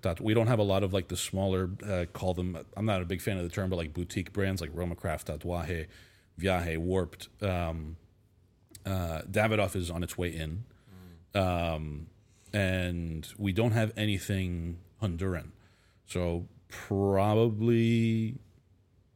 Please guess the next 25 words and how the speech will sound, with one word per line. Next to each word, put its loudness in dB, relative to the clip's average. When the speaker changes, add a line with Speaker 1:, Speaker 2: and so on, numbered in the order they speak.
Speaker 1:
you -4
know, -6
I -6
won't 0
commit -4
us -4
to -4
anything -6
in -6
particular. -4
I 4
mean, 6
I'm 6
not 4
committing 0
us -4
to -4
anything -2
by 0
rattling -2
off -6
those -6
names -6
from -6
before. -2